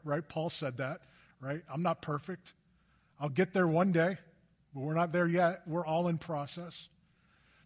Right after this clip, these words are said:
That although our sins are many, his grace and his mercy is more. Now, now, as I think about that, my question is, my question is, do we, do we know that, or do we, or do we live in that?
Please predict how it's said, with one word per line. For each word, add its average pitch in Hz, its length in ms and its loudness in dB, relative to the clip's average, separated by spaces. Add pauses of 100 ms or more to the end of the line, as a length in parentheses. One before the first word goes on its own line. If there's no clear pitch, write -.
That 156 260 4
although 180 380 6
our 190 120 8
sins 196 480 0
are 165 120 2
many, 160 440 0
his 135 200 -4
grace 147 580 -4 (640)
and 139 100 -4
his 131 180 -2
mercy 143 600 -4
is 131 180 -6
more. 143 380 -10 (1120)
Now, 175 280 4 (220)
now, 175 220 4 (180)
as 175 280 6
I 170 60 6
think 233 260 2
about 175 340 6
that, 175 180 6
my 170 140 4
question 202 520 4
is, 170 180 2 (260)
my 175 140 4
question 190 420 2
is, 175 220 2
do 180 120 0
we, 170 280 0 (280)
do 175 120 4
we 175 120 6
know 185 300 8
that, 175 540 6 (580)
or 165 120 0
do 170 100 4
we, 170 160 4 (280)
or 160 120 -4
do 170 120 2
we 165 140 2
live 151 240 2
in 120 160 -4
that? 110 220 -14